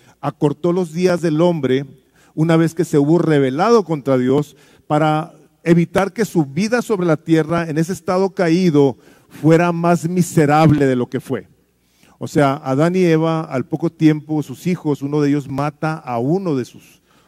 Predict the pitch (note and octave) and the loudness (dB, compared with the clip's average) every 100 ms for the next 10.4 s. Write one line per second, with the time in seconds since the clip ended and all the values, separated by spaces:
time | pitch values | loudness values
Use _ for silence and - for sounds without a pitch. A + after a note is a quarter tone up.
0 | - C3 C3 B2+ F#3+ D#3+ B2+ _ A2+ A#2+ | -8 -8 -6 -4 -4 -6 -10 _ -10 -8
1 | C3+ - C3 A#2 - D#3 D#3 A#2 G#2+ _ | -10 -8 -6 -6 -4 0 0 -2 -8 _
2 | _ _ - - G#3+ F#3+ F3+ F#3 F3 - | _ _ -14 -2 0 0 0 0 -2 -10
3 | C3 - E3+ F3 F3 E3 D#3+ D3+ B2+ C3 | -8 0 2 2 -2 -4 -6 -4 -2 -2
4 | D3+ D3 C#3+ C3 C3 A#2+ A2 A2+ _ _ | -2 -2 0 0 -2 -4 -6 -10 _ _
5 | _ _ _ _ - D#3 G#3 A#3 A#3+ A#3 | _ _ _ _ 2 4 4 2 -4 -4
6 | - G3+ G3 D3 D3 D3+ - _ _ _ | -2 -2 0 0 0 -4 -14 _ _ _
7 | D3 D3 C#3+ D3+ - _ _ C#3+ C#3+ D#3+ | -4 -2 -2 -4 -8 _ _ -10 -6 -4
8 | F#3+ G3 F#3 F#3 F#3+ F3+ D3 D#3+ D3+ C3 | -2 -2 -2 -4 -4 -4 -4 -4 -2 -4
9 | B2 A#2+ _ _ _ - D#3+ D#3 F3 E3+ | -6 -8 _ _ _ -2 0 2 0 -2
10 | _ - D#3 F3 | _ -6 -2 -2